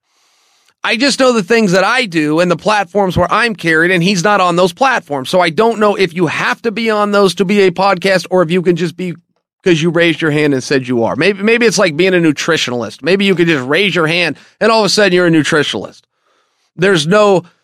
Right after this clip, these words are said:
barriers to entry, if you will. So he has a podcast, and i-, it's more like he talks into, like, his iPhone and he, and, and he puts it out to the world. Th-,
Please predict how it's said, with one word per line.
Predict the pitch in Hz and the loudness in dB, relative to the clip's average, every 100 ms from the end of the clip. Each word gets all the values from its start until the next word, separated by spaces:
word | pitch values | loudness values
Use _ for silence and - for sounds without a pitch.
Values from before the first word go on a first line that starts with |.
| _ 170 | _ -8
barriers | 196 214 220 196 185 165 - | -2 2 4 4 4 0 0
to | 147 | -2
entry, | 156 135 135 110 | -2 -2 -4 -4
if | 107 | -4
you | 113 | -4
will. | 131 | -2
So | - 339 285 | 0 0 2
he | 240 | 2
has | 302 320 | 2 0
a | |
podcast, | 302 330 349 - 151 - - _ _ _ _ _ | -2 -2 -2 -2 -6 -6 -16 _ _ _ _ _
and | 233 240 233 226 | -2 0 0 -2
i-, | - | -2
it's | 311 285 262 240 214 | -2 0 -2 -4 0
more | 285 349 | 2 4
like | 311 226 165 - _ _ | 4 0 -4 -18 _ _
he | - 196 | -4 -2
talks | 208 277 311 294 | 2 2 2 0
into, | 247 | 0
like, | 220 202 | 0 0
his | 185 170 | 0 0
iPhone | 202 185 196 185 | 0 0 2 2
and | 170 | 2
he, | 156 165 | 0 0
and, | 170 170 | -2 0
and | 170 | 2
he | 165 | 2
puts | 143 196 185 | 0 -2 -2
it | |
out | 165 | -2
to | - | -2
the | 147 | -2
world. | 139 160 220 | 2 2 0
Th-, | - | -2